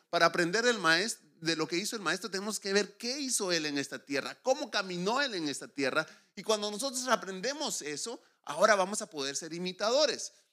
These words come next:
No podemos ser imitadores de algo que no hemos aprendido. Por eso es lo importante de que leamos la palabra, es importante de aprender de Jesús,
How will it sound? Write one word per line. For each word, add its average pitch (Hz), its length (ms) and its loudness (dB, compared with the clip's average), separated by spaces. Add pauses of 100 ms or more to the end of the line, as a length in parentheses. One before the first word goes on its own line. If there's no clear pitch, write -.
(140)
No 151 160 -2
podemos 185 320 2
ser 202 160 -4
imitadores 240 720 0
de 160 100 -2
algo 156 240 2
que 175 100 -8
no 139 100 -2
hemos 151 200 -2
aprendido. 165 680 -6 (220)
Por 143 160 -8
eso 147 180 -4
es 196 60 -6
lo 202 80 -4
importante 180 720 -6 (220)
de 120 200 -8
que 123 140 -8
leamos 110 400 -6
la 165 100 0
palabra, 190 480 0 (220)
es 120 160 -4
importante 160 600 -6
de 151 80 -2
aprender 123 500 -2
de 170 80 -8
Jesús, 190 500 -8